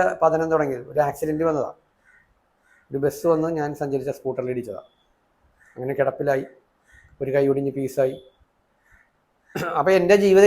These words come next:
രീതി നമ്മളെപ്പോഴും ഡെവലപ്മെൻറ്റിൻ്റെ സ്റ്റേജിലാകുമ്പോൾ, അതായത് നമ്മൾ ഉയരും എന്ന്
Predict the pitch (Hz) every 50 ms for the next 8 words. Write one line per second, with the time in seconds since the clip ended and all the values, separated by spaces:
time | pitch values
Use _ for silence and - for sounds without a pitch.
0 | 202 214 208 202 175 165 180 - - - _ _ _ - - _ _ _ _ _
1 | _ _ _ 151 156 196 233 220 214 220 233 240 233 220 196 196 196 202 - 208
2 | 208 208 196 190 196 220 220 208 214 226 214 196 185 170 180 170 151 135 120 123
3 | 131 160 185 180 170 160 170 185 185 170 175 180 185 202 202 196 190 185 180 185
4 | 196